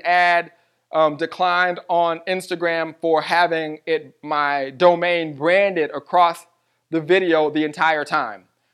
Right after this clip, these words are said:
Okay, so I tried it, I wanted to see how it worked. I had a video, and then on the top I had my logo, and then I had my, my, um, domain on the bottom. They didn't let that go.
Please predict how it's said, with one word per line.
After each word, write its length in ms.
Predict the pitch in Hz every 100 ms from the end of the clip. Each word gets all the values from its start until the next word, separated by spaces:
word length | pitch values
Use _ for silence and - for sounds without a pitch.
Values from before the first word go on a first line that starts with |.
| -
Okay, 100 | 156
so 100 | 151
I 100 | 156
tried 360 | 202 185 170
it, 80 | 170
I 40 | 160
wanted 140 | 160
to 60 | 160
see 80 |
how 140 | 160 147
it 80 | 143
worked. 320 | 160 160 - _ _ -
I 140 | 139
had 440 | 147 165 160 156 -
a 320 | 156 147 143
video, 560 | 131 175 196 196 190 175
and 100 | 156
then 140 | 156
on 80 | 147
the 60 |
top 300 | 143 170 165 160
I 40 |
had 240 | 160 156
my 280 | 147 143 139
logo, 480 | 143 185 202 190 180
and 80 | 156
then 80 | 151
I 100 | 147
had 320 | 151 147 147
my, 200 | 143 139 139 -
my, 280 | 147 139 139
um, 120 | 131
domain 460 | 160 156 190 185
on 80 | 170
the 60 | 156
bottom. 340 | 170 185 180
They 80 | 156
didn't 180 | 160 151
let 160 | 147
that 180 | 147 135
go. 240 | 147 127